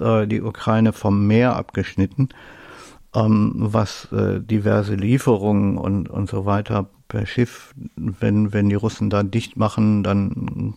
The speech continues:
kann das ganz, ganz übel ausgehen für die Ukraine. Und ich denke, wenn der Iwan nicht ganz blöd ist, dann wird er sich auch dahin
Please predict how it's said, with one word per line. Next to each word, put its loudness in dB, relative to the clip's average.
kann 2
das -2
ganz, 0
ganz 0
übel 2
ausgehen -4
für -2
die -4
Ukraine. 2
Und 2
ich -4
denke, 2
wenn 2
der 2
Iwan 4
nicht 2
ganz 2
blöd 2
ist, -4
dann 4
wird 0
er 2
sich -4
auch -2
dahin 2